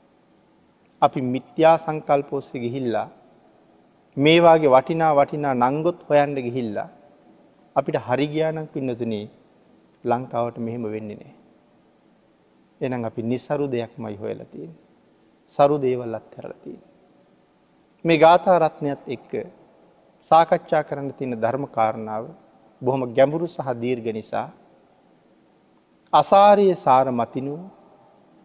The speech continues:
සාරේ චාසාර දස්සිනු, තේ සාරං නාදි ගච්ඡanti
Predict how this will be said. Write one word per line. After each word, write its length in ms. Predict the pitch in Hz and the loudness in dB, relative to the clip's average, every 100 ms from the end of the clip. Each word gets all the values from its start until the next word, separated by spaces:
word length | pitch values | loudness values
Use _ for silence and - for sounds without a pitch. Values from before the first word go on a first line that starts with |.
| - | -2
සාරේ 480 | 156 147 156 147 139 | 6 6 6 2 -4
චාසාර 640 | - 127 131 - 123 123 | 0 2 2 0 0 0
දස්සිනු, 540 | 117 113 - 123 117 135 165 _ _ _ _ _ _ _ | 0 -2 -2 -10 -10 -12 -16 _ _ _ _ _ _ _
තේ 160 | - 139 | 0 0
සාරං 460 | 131 131 123 123 120 | 2 0 0 0 -2
නාදි 380 | 113 117 127 127 | -4 0 0 0
ගච්ඡanti 720 | 127 117 - 123 120 110 123 | -8 -10 -8 -6 -6 -8 -8